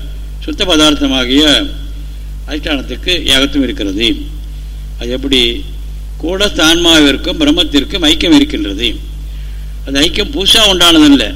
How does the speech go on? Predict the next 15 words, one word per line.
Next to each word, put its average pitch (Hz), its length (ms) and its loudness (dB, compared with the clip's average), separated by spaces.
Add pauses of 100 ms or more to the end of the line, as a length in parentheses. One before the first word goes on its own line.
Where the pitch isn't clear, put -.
(240)
ஏற்கனவே 175 440 2
ஐக்கியம் 170 300 0
தான் 135 100 2
அது. - 80 -6 (1300)
கடாகாசுக்கும் 165 720 2
மகாகாசுக்கும் 160 560 4
ஏற்கனவே 175 340 2
ஐக்கியம் 151 300 2
தான். 123 120 -8 (1000)
அந்த 151 220 -2
ஐக்கியத்தை 151 460 4 (640)
அது 143 120 0
கடவோடு 160 520 6
பிரிச்சு 160 300 2
கா-, 151 180 4